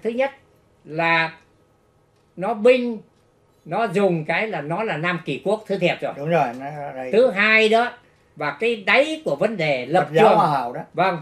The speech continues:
Speaker 1: <clears throat> Lập trường của hắn là gì? Lập trường của hắn là chống cộng cực đoan.
Speaker 2: Cực đoan, đúng rồi.
Speaker 1: Chẳng thà mất nước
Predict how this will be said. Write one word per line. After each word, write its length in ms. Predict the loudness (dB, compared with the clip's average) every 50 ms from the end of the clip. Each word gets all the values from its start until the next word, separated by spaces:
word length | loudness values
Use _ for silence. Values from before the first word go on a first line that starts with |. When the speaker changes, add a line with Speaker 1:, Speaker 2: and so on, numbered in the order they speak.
| -10 _
Speaker 1:
<clears throat> 520 | -8 -8 -8 -8 -10 -10 -10 -10 -10 -10 -2
Lập 240 | 2 2 2 2 0 0
trường 320 | 4 4 6 6 4 0 -2
của 160 | -2 -2 -2
hắn 240 | -2 -2 -4 -4 -4
là 160 | -4 -4 -2
gì? 340 | -2 -4 -4 -4 -8 -12 -18 -8
Lập 220 | -4 -4 -4 -4 -6 _
trường 320 | -2 0 0 0 -2 -6
của 160 | -10 -10 -10
hắn 340 | -8 -8 -10 -10 -10 -10 -12 -12
là 160 | -12 -14 -14 -10 _
chống 260 | -6 -6 -6 -6 -10 -10 -8
cộng 160 | -8 -8 -10 -12 _ _ _
cực 280 | 2 2 2 2 -2 _ -4
đoan. 360 | 0 2 2 2 0 -2 -8 -8 -6
Speaker 2:
Cực 180 | -6 -6 -4 -4
đoan, 280 | -2 -2 -2 -2 -4
đúng 100 | -8 -12
rồi. 60 | -4 0
Speaker 1:
Chẳng 380 | 0 2 2 0 -2 -4 -4 -2
thà 480 | 0 2 2 4 4 4 2 2 0 -4 -8 -10 -8
mất 500 | -4 0 4 4 4 4 4 0 -8 -4
nước 320 | 0 4 6 6 6 6